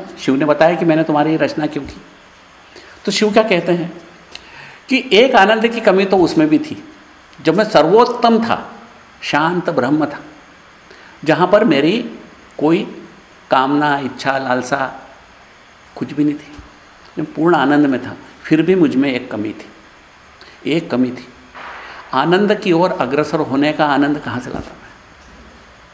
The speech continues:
आपने देखा होगा कि जब आपको सब कुछ मिले, आप उसका अनुभव नहीं कर सकते। जन्म से कोई धनवान है, उस बच्चे को कभी आप कहो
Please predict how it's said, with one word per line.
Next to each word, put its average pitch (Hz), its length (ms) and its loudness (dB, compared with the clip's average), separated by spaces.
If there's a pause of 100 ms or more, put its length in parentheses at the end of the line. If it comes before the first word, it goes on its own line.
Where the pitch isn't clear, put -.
(720)
आपने 139 240 0
देखा 151 240 0
होगा 127 220 2 (680)
कि 208 80 -2
जब 190 220 4
आपको 214 640 0
सब - 400 -8
कुछ - 300 0 (260)
मिले, 143 300 4 (380)
आप 175 160 0
उसका 175 200 0
अनुभव 156 240 2
नहीं 170 120 2
कर 160 120 -6
सकते। - 480 -18 (840)
जन्म 185 260 4
से 220 140 0
कोई 214 180 2
धनवान 175 400 2
है, 117 160 -6 (1040)
उस 202 160 4
बच्चे 165 280 4
को 196 120 0
कभी 185 240 2
आप 175 280 0
कहो 156 500 0